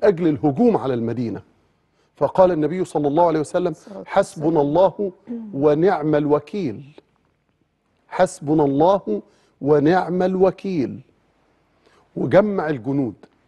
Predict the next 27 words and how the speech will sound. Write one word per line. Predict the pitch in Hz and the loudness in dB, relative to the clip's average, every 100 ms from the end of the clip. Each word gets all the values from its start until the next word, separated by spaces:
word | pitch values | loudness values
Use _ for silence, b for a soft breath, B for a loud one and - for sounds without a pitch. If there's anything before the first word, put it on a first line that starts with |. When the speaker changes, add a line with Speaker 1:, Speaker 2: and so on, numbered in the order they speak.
| _ _ - | _ _ -8
Speaker 1:
الناس | 139 160 180 | 0 2 2
جنود | 151 175 196 143 | 0 2 2 0
جديدة | 156 190 196 180 | 0 0 2 2
ت-، | - 202 | 2 2
جت، | 170 185 - - _ | 2 0 -2 -20 _
قال: | 151 170 | 2 6
"لا، | 180 - - _ _ _ | 4 2 -16 _ _ _
لا | 147 175 | 0 0
يتبعني | 165 - 190 196 190 175 - | 0 -2 0 2 2 0 -2
إلا | 196 180 | -2 0
من | 160 160 | 0 -2
كان | - 190 185 | 2 0 2
بالأمس"، | 160 - 214 165 - _ _ _ _ _ _ _ _ - | 0 0 -2 -2 -14 _ _ _ _ _ _ _ _ -6
وده | 139 143 190 | 0 4 4
رفع | 202 - 151 | 4 0 -4
المعنوياتهم. | 160 156 151 147 170 190 - 127 b b b | -2 -2 0 2 0 0 -6 -18 b b b
فوقفوا | - 151 190 185 - 165 | 0 4 4 0 -6 -6
جميعا | 131 139 151 190 403 453 b b | -4 0 2 2 0 -2 b b
وتجمع | 139 110 143 190 156 | -8 -2 0 0 -2
الجيش | 139 120 170 - | -4 -2 -4 -2
مرة | 156 143 | -2 0
تانية | 135 180 214 214 B B | 0 0 2 0 B B
وكأنه | - 139 - 208 190 143 151 | -6 -2 2 2 2 0 0
لم | 160 143 | 0 0
يصبهم | 135 190 165 151 147 | 0 -2 -2 -2 -4
مصاب، | 135 175 185 226 220 b b b | 0 2 2 0 -6 b b b
وانطلقوا. | 147 160 160 - 226 214 - 233 | -2 0 0 2 2 2 -2 -8